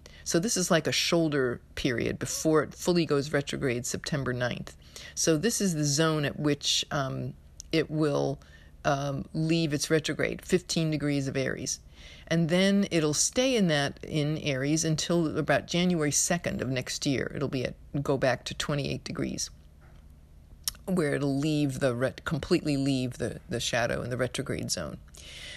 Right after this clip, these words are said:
So, um, when it actually s-, goes into retrograde, that'll be September ninth at twenty-eight degrees, and it'll go backwards to fifteen degrees. So twenty-eight degrees Aries to fifteen degrees Aries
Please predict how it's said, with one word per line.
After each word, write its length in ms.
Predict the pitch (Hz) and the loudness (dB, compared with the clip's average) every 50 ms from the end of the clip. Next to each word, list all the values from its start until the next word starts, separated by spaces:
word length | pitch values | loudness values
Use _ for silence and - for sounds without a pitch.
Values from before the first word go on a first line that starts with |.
| - - - | -16 -6 -2
So, 540 | - - - 240 214 165 127 120 - - - | 0 2 6 6 6 6 6 2 -2 -4 0
um, 560 | - 156 156 151 147 147 147 147 143 147 147 - - - - - - - - - - - - - - - | 2 2 4 4 2 2 0 0 0 -2 -4 -8 -16 -20 -20 -20 -12 -8 -8 -8 -8 -10 -16 -20 -8 -2
when 340 | 170 160 156 185 185 175 170 | 0 2 4 4 4 4 2
it 160 | 165 - - - | 2 0 0 2
actually 500 | 170 170 185 - - - - 170 160 156 | 2 4 4 2 0 0 2 2 2 4
s-, 220 | 151 - - - - - | 2 2 0 0 -2 0
goes 300 | - 196 208 247 262 240 | 2 4 4 4 4 2
into 220 | 233 190 160 151 139 | 2 2 2 2 2
retrograde, 560 | 135 139 139 - - 131 131 147 139 135 135 | 0 0 0 0 -2 -2 0 2 2 2 4
that'll 220 | 139 143 143 156 | 4 2 2 2
be 120 | 160 170 165 | 2 2 0
September 500 | - - 165 - - - 156 147 185 214 | 2 0 -2 -4 -2 -2 0 4 4 6
ninth 540 | 208 180 147 131 151 202 208 - - - - - - - - - - - - - - - - - - - | 6 6 4 4 2 0 -2 -4 -10 -14 -18 -20 -20 -20 -20 -20 -20 -20 -20 -20 -20 -18 -18 -18 -4 -2
at 160 | 147 139 - | -2 -2 -2
twenty-eight 400 | - - 127 131 131 135 170 196 | -4 -4 -2 0 2 2 2 2
degrees, 500 | - 233 185 160 143 143 147 151 175 - - - | 2 2 2 4 4 4 2 2 0 -2 -2 -2
and 80 | 139 | -2
it'll 160 | 127 127 135 | 0 0 0
go 240 | 139 - 139 127 131 | 2 4 4 4 2
backwards 760 | 131 - - 202 233 247 - - - 131 - 123 135 135 - - | 0 0 2 2 2 2 0 0 -2 -2 0 0 -2 -2 -4 -4
to 120 | - 120 | -4 -6
fifteen 640 | - - - 190 202 - - - - 139 123 123 117 | -6 -2 0 0 0 0 -2 -6 -6 -4 -4 -2 -4
degrees. 640 | - - - 101 - - - - - - - - - - - - - - - - - - | -4 -4 -4 -4 -6 -6 -8 -10 -10 -10 -10 -12 -16 -20 -20 -20 -20 -20 -20 -20 -18 -12
So 280 | - - - 123 117 - | -6 -2 -2 -2 -2 -4
twenty-eight 400 | - - 139 131 147 156 165 175 | -6 -4 -2 -2 0 0 0 0
degrees 260 | - 202 226 233 202 180 | 0 0 0 2 2 2
Aries 460 | 156 151 147 143 143 143 143 - - | 2 2 2 2 2 0 -2 -4 -6
to 100 | - 143 | -6 -8
fifteen 440 | - - 143 - - - 156 151 147 | -6 -6 -6 -6 -2 -2 -2 0 -2
degrees 580 | 147 139 135 131 127 127 127 131 131 - - - | -2 -2 0 0 0 0 0 -2 -2 -4 -6 -6
Aries 480 | - - 90 78 78 55 - - - | -6 -6 -4 -4 -6 -6 -6 -8 -8